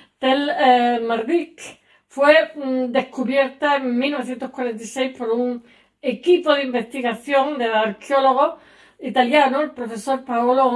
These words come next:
Matti, y, ah, de la Universidad de Roma, a cuyo cargo sigue hoy la, las investigaciones, continúan haciendo porque aquello no se lo acaban, ¿eh? Todo hay que decirlo. Tengo las gafas más torcidas que derechas. Debe ser que tú y yo también torcidas.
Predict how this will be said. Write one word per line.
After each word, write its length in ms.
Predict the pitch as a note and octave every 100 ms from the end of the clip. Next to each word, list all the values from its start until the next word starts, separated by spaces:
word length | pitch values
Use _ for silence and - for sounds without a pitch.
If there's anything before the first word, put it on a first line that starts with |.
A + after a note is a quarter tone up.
| A#3+
Matti, 580 | A#3 G#3 D4+ D4+ G4 - _ _ _ _
y, 220 | D4+ C4+
ah, 520 | B3 A#3 A3 G#3+ A#3 C4
de 160 | B3
la 120 | A#3+
Universidad 640 | A#3 A3+ A3+ - B3 A#3 B3+
de 140 | A#3+
Roma, 500 | A3+ C#4+ C4 C4+ D4+ -
a 280 | A#3+ A#3
cuyo 420 | - D4 C4 C4+ C4
cargo 380 | E4 D4 D4
sigue 560 | D4 C4+ A#3 C4 B3+ C4 -
hoy 280 | C4+ C#4+
la, 480 | C#4+ A#3 G#3+ G#3 G3+ _ _ _
las 200 | B3 A#3 A3+
investigaciones, 880 | A3 G#3 - A#3 G#3 - D4 A3+ -
continúan 600 | A#3 G3+ B3 B3 B3 G#3
haciendo 320 | G#3+ A#3+ B3
porque 260 | A#3 G#3 G#3+
aquello 480 | A#3 A#3+ B3 C4 - _ _ _
no 100 | A3+
se 160 | - B3
lo 120 | G3+
acaban, 500 | F#3 G#3+ G3+ F#3+ G3+
¿eh? 140 | A#3 - _ _
Todo 140 | B3
hay 140 | B3 A#3+
que 120 | A3
decirlo. 440 | G3 - A3+ G3+
Tengo 200 | B3 D4
las 160 | C#4 A3
gafas 240 | G3+ A#3
más 160 | C4 C#4
torcidas 480 | B3 G3+ C#4 D4 D4
que 100 | A3
derechas. 540 | G3+ G3 G3+ A3 G3+ - _ _ _
Debe 160 | A#3 C4
ser 100 | C4
que 100 | A#3+
tú 120 | B3
y 20 |
yo 80 | B3
también 320 | A3+ A3 A3+
torcidas. 540 | G#3+ G3+ B3 B3 B3